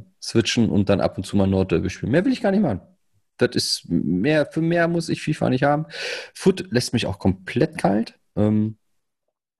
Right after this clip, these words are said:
von daher, und ich glaub, da ist auch nicht wirklich was passiert.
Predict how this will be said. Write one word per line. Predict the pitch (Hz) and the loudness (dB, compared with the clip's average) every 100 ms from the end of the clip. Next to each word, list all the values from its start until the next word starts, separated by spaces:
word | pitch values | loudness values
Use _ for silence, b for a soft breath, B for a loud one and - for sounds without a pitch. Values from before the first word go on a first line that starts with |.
| - - | -16 -6
von | - 101 | 0 2
daher, | 104 101 101 95 | 2 2 2 0
und | 85 | -4
ich | 80 | -2
glaub, | 98 87 | -2 2
da | 95 | 2
ist | 90 | 2
auch | 92 | 2
nicht | 92 | 0
wirklich | 101 101 92 | 0 0 0
was | 90 | 0
passiert. | 90 - 113 123 | -2 0 0 0